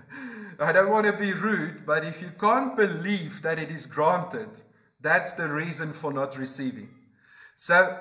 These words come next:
you have to believe that it is granted, and then you will get it.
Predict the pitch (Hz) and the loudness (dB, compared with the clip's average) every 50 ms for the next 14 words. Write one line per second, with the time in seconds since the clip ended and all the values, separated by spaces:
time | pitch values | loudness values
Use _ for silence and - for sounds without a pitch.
0 | - 143 156 165 160 - 190 214 208 214 - 214 - - 170 160 151 147 147 147 | -8 -6 -2 0 2 4 4 4 4 2 -2 -6 -4 -4 -4 -4 -4 -4 -6 -4
1 | 165 196 220 262 285 254 - - 190 185 175 170 156 151 147 139 139 - 120 123 | -4 -2 -2 -4 -4 -4 -4 -2 0 0 0 -2 -4 -6 -6 -6 -8 -10 -4 2
2 | 135 160 180 220 233 214 - - 123 107 107 - - - _ _ _ _ _ _ | 6 8 8 8 8 6 0 -4 -8 -10 -12 -14 -18 -20 _ _ _ _ _ _
3 | _ _ _ - 151 156 165 170 165 139 156 156 165 165 156 160 147 143 135 127 | _ _ _ -2 0 2 2 2 0 -2 -4 -4 -2 -2 -4 -4 -4 -4 -4 -4
4 | 127 131 139 127 107 - - - | -4 -4 -6 -6 -8 -12 -18 -20